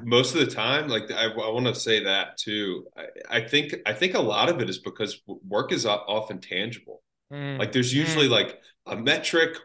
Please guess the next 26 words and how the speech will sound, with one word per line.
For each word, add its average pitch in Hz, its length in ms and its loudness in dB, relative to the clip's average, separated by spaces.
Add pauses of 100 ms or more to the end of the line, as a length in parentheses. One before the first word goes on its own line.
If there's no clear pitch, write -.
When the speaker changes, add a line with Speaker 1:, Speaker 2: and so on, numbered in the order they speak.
Speaker 1:
or 113 160 4
there's 107 340 0
somebody's 143 500 2
approval, 120 680 -2
Speaker 2:
A - 60 -14
deadline. 143 400 2
Speaker 1:
or - 40 0
there's, 107 380 2
there's 123 280 4
a 117 60 0
deadline, 127 880 4
or 110 120 -6
there's 110 240 -4
something 175 440 2
tangible 117 840 0 (520)
that 113 160 -4
we 120 100 0
can 113 280 -6
work 135 260 2
towards, 92 480 -4 (280)
and 95 120 -8
we 117 120 2
can 120 180 -6
see 151 360 4
it 170 120 -2
coming. 117 480 -2